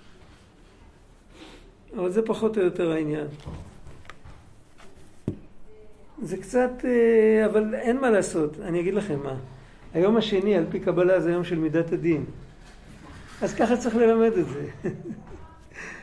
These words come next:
זה לא הסגנון, אבל, אה, אין מה לעשות. היום השלישי, אה, אתם יכולים לראות עוד פעם שזה מידת הדין. הרש"י, הרש"י היה מקובל גדול, הוא מסתיר את הקבלה, אבל הוא תמיד מסגיר אותה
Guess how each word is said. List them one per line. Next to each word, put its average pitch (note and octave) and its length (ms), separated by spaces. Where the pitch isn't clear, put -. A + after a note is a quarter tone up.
זה E3 100
לא F#3+ 80
הסגנון, G3+ 680
אבל, E3+ 460
אה, G#3 180
אין C4+ 120
מה B3+ 100
לעשות. D#3 380
היום G#3 420
השלישי, B3+ 880
אה, B3+ 120
אתם G#3 220
יכולים A3+ 260
לראות G#3+ 280
עוד A3+ 200
פעם F#3+ 200
שזה F3 260
מידת F3+ 320
הדין. G3 320
הרש"י, F3+ 600
הרש"י A3 280
היה G3+ 100
מקובל G#3 460
גדול, F#3+ 360
הוא F#3 120
מסתיר G#3 480
את - 120
הקבלה, D3+ 580
אבל E3 200
הוא E3 100
תמיד A3 280
מסגיר G#3 400
אותה F#3 460